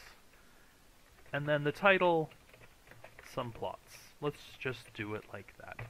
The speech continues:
So if we generate our new graph, you see here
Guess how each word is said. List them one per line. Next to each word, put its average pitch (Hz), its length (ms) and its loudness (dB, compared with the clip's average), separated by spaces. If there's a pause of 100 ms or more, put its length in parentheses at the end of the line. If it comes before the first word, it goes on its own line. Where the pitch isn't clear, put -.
(440)
So 113 80 -4
if - 160 -8
we 117 320 -2 (120)
generate 156 520 4
our 117 260 0
new 143 180 -4
graph, 117 400 2 (100)
you 110 120 -8
see 107 420 -2 (800)
here 120 380 4